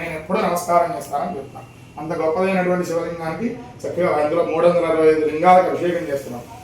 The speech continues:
అది కూడా సోమవారం. అంతా కూడా మా శివ సంకల్పం.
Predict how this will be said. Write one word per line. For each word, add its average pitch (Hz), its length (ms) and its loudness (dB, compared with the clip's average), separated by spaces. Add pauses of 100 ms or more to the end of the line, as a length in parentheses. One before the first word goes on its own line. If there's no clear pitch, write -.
అది 156 100 -6
కూడా 175 160 2
సోమవారం. 156 580 0 (480)
అంతా 165 260 0
కూడా 180 200 4
మా 160 200 0 (360)
శివ 180 200 4
సంకల్పం. 165 540 2